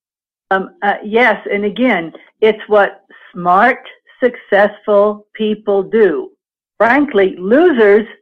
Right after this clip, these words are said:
don't pay attention to it. <laughs> They think it's not necessary, and that's why they're not going to go as far. It's that simple.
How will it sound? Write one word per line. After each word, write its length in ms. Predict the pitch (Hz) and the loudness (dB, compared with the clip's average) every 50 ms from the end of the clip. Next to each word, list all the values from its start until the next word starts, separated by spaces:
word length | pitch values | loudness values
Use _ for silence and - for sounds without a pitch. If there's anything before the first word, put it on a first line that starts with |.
| _ _ 208 | _ _ -4
don't 320 | 226 226 233 247 226 190 | 0 0 0 0 0 0
pay 180 | 240 254 254 262 | 2 4 4 4
attention 460 | 254 254 269 285 285 254 - 226 208 - | 2 2 0 0 0 0 -2 -4 -4 -2
to 140 | 214 185 170 | -2 -2 0
it. 120 | - 196 - - - - - | 0 -4 -4 -6 -12 -8 -6
<laughs> 120 | 320 262 - - - - - | -6 -6 -6 -8 -16 -4 0
They 160 | 220 233 233 | 0 0 2
think 200 | 254 262 254 247 | 2 2 2 2
it's 140 | 269 247 214 | 2 0 2
not 220 | 277 277 269 262 | 2 0 2 2
necessary, 760 | 294 302 285 285 269 247 - - 233 185 170 160 170 170 185 | 2 0 0 0 -2 -6 -4 -2 -2 -2 0 -2 -4 -6 -8
and 140 | 190 185 180 | -8 -4 -2
that's 240 | 190 196 202 202 | 0 -2 0 0
why 180 | 220 214 214 214 | 2 2 2 2
they're 160 | 220 233 233 | 2 0 0
not 240 | 233 240 240 240 240 | 2 0 0 0 0
going 140 | 240 240 240 | -2 -2 -2
to 80 | 240 | -2
go 240 | 208 220 220 220 202 | -2 0 0 0 0
as 100 | 185 175 170 _ | -2 -4 -8 _
far. 320 | - 143 135 131 - - - _ - - _ _ - | -6 -6 -4 -4 -8 -10 -14 _ -20 -20 _ _ -10
It's 160 | 185 190 190 _ - | -10 -10 -10 _ -2
that 220 | 202 196 185 - _ _ - _ - | 0 0 0 -2 _ _ -20 _ -10
simple. 360 | 190 170 - _ - - _ | -10 -10 -10 _ -20 -20 _